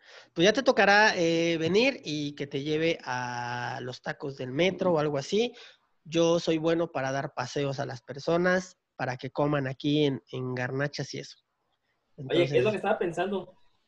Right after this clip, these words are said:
Speaker 2: que ahorita ya te hubiera quedado haber hecho el podcast antes, porque antes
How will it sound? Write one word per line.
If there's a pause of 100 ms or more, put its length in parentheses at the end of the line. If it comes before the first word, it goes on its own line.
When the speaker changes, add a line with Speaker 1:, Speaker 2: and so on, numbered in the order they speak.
(160)
Speaker 2:
que
ahorita
ya (320)
te
hubiera
quedado
haber
hecho
el
podcast
antes, (1000)
porque
antes